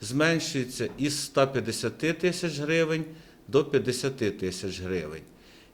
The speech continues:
Відповідні норми містяться у постанові правління Національного банку України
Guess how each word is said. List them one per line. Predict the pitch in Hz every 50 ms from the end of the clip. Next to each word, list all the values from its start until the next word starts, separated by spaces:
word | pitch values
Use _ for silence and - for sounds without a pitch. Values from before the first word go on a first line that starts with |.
| -
Відповідні | 113 123 120 - 156 165 220 233 214 220 208
норми | 185 180 185 196 208 185 180 160
містяться | 147 151 170 185 180 185 - 165 - - 160 156
у | 151 139
постанові | 143 143 139 - - 135 143 165 170 170 160
правління | 151 165 151 135 135 143 156 160 156 147
Національного | 139 135 135 139 - 143 139 147 135 135 131 131 131 127 127
банку | 127 127 127 127 127 123 123 -
України | 113 113 113 - 123 120 127 139 160 175 190 196 180